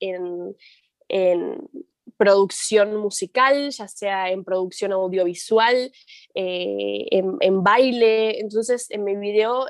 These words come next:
quise mostrar todo eso, que no necesariamente tenemos que estar en Buenos Aires o no tenemos que irnos afuera para hacer un súper video, porque todo está acá. Y si lo sabes,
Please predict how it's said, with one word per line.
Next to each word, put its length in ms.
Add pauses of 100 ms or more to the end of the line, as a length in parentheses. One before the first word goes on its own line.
(260)
quise 240
mostrar 400
todo 180
eso, 300
que 300
no 300
necesariamente 720
tenemos 240
que 60
estar 160
en 100
Buenos 320
Aires 560 (300)
o 140
no 160
tenemos 300
que 160
irnos 400
afuera 560
para 160
hacer 240
un 100
súper 460
video, 480 (420)
porque 240
todo 100
está 140
acá. 220 (640)
Y 100
si 160
lo 100
sabes, 600